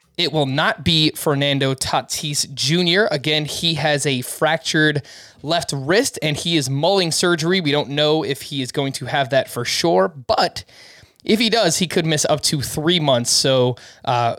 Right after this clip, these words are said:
he is going to drop quite a bit, and it will be interesting to see where he goes in this draft. And I am going to select Shohei Ohtani, I think. Did it go through? Let's see. And it did. Uh, all right, so first of all, Chris, we mentioned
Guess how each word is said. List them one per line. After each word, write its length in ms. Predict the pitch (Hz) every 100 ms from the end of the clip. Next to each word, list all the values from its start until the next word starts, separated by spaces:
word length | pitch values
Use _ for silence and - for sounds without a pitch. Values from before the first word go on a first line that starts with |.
| -
he 200 | 175 180
is 100 | 156
going 220 | 156 147
to 120 | -
drop 380 | 131 147 139 -
quite 340 | - 175 202
a 60 | 170
bit, 320 | 127 190 -
and 160 | 156 139
it 40 |
will 120 | 139
be 160 | 135 135
interesting 360 | 151 - - 143
to 80 |
see 260 | 135 180 180
where 260 | 135 147 175
he 140 | 170
goes 300 | 143 156 156
in 80 | 139
this 120 | 131
draft. 400 | - 180 240 - - - - - - 311
And 320 | 214 165 190 - _ _ _ _ _ -
I 160 | 233
am 120 | 185
going 260 | 135 135 127
to 120 | -
select 640 | 135 131 120 156 - - - _ _ _ _ _ _
Shohei 500 | - 180 175 175 165
Ohtani, 400 | - 123 104 -
I 100 | -
think. 380 | 135 - 127 -
Did 120 | -
it 40 | 123
go 180 | 143 151
through? 380 | 185 196 220 - _ _ _ -
Let's 200 | 135 -
see. 300 | 101 - - _ _ _ _ _ -
And 420 | 240 262 262 247
it 80 | 196
did. 240 | - 98 - -
Uh, 160 | - 160
all 80 | -
right, 160 | 214 -
so 120 | 190
first 320 | - 240 -
of 80 | 202
all, 260 | 196 196
Chris, 320 | 196 - 214 -
we 100 | 190
mentioned 600 | 196 202 214 208 196